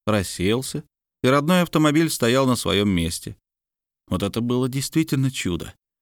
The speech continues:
Молча мы запихнули корзины в багажник и поехали домой.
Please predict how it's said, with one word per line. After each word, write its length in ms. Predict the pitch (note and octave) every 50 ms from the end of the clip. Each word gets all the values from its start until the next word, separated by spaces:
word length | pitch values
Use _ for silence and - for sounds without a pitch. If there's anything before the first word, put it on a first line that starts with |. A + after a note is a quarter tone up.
| _ _ _ _ _ _ _ _ _
Молча 420 | - G2+ A2+ C3 B2+ A#2+ - - F#2
мы 240 | F#2 G#2 A2+ A2 G2+
запихнули 500 | F#2 G2 E2+ - F2 - G#2 G2+ F#2+ F2
корзины 540 | D#2+ - F#2+ F#2+ F#2+ F#2+ G2+ G2+ F#2+ F2+ E2
в 40 | E2+
багажник 600 | E2+ D#2+ D#2 D#2 E2+ G#2 C#3+ C#3 C3+ C3+ C3 -
и 60 | C#3
поехали 460 | C3+ C3+ B2+ C3 C#3 C3+ - A#2+ -
домой. 440 | A#2 C#3+ F#2+ D#2+ D#2 C#2+ D2 F2+